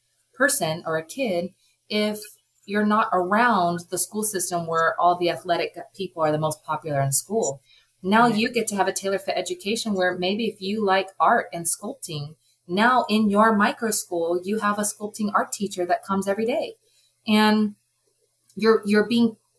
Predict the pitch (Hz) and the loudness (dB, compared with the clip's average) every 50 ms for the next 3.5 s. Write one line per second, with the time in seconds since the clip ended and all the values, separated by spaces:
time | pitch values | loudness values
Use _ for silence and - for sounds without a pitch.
0 | _ _ _ 208 208 214 214 - - 285 302 302 277 233 196 185 185 185 190 185 | _ _ _ -2 -2 0 0 2 2 2 2 2 2 2 2 2 2 2 0 0
1 | 180 180 180 180 - - 175 170 - 208 208 214 202 - - - 185 175 175 170 | 2 0 -2 -2 -6 -10 -18 -6 -2 -2 -2 0 -2 -4 -6 -4 -4 -4 -2 -2
2 | 170 170 170 180 185 185 175 160 151 147 147 139 147 151 151 147 143 139 - - | -2 -2 0 2 2 2 2 2 0 -2 -4 -4 -4 -4 -4 -4 -4 -6 -6 -8
3 | - 143 139 135 - - - - - - | -8 -8 -10 -12 -12 -10 -10 -8 -10 -10